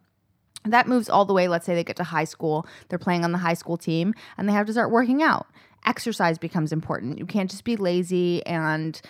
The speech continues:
um, eat whatever you want or be overweight and still play, ideally, like, the most optimal basketball game.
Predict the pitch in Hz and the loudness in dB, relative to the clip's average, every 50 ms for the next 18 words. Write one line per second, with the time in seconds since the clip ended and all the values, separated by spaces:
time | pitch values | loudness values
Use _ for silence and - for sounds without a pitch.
0 | - - - 165 170 170 - - - 240 202 110 196 190 180 180 185 185 180 185 | -20 -8 -4 -2 -2 -2 -2 -4 -4 -4 -2 0 0 0 0 0 0 0 0 0
1 | 180 165 175 165 160 160 160 160 165 170 185 170 170 165 202 190 - 196 185 180 | 0 0 0 2 2 2 2 2 0 0 0 0 2 2 2 2 4 2 0 2
2 | 190 185 175 175 170 165 165 165 170 170 - - - - 165 160 156 151 156 151 | 0 -2 -2 0 0 0 0 0 -2 -4 -4 -6 -6 -4 -2 -2 -2 -2 -2 -4
3 | 160 156 - - - - - 220 202 185 185 180 - - - 185 170 165 160 160 | -6 -8 -8 -12 -14 -4 0 2 4 4 2 2 0 0 2 2 2 2 2 0
4 | 160 - - _ - 165 170 165 160 185 196 196 180 170 170 165 165 160 156 156 | -2 -6 -8 _ 0 0 0 2 2 2 2 4 4 2 0 0 -2 0 0 0
5 | 151 156 - - _ 180 175 185 180 170 165 165 - - - 156 156 - - 165 | 0 -2 -4 -10 _ -4 -2 0 2 2 2 0 0 0 0 0 0 0 -2 -2
6 | 160 151 147 143 - 165 156 180 - - - - 92 - - 50 50 50 - 214 | -4 -4 -4 0 0 0 0 0 -4 -8 -4 -4 -4 -4 -4 -8 -8 -6 -6 -6